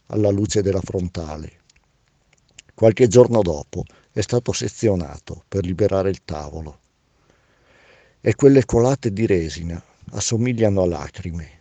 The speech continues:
scese in quei giorni grigi e tristi. Le ho sfiorate quelle lacrime.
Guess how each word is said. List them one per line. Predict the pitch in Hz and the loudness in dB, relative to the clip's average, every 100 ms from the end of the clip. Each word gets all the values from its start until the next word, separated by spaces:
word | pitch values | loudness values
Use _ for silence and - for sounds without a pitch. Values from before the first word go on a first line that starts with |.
| _ - - _ _ _ _ _ | _ -20 -20 _ _ _ _ _
scese | - - 113 95 95 92 - | -4 4 6 6 0 -4 -4
in | 104 | -6
quei | 92 104 | -2 -2
giorni | 95 113 113 | 4 4 2
grigi | 98 98 104 104 113 - | -2 -4 -6 -8 -10 -12
e | - | -16
tristi. | - 95 76 - - - _ _ _ _ _ _ _ _ _ _ | -10 -10 -10 -14 -14 -16 _ _ _ _ _ _ _ _ _ _
Le | - 110 | -2 0
ho | |
sfiorate | 104 - 123 107 85 - 87 | 0 2 4 4 0 -6 -8
quelle | 95 87 78 | -6 -6 -6
lacrime. | 73 73 - 90 87 | -10 -14 -14 -14 -14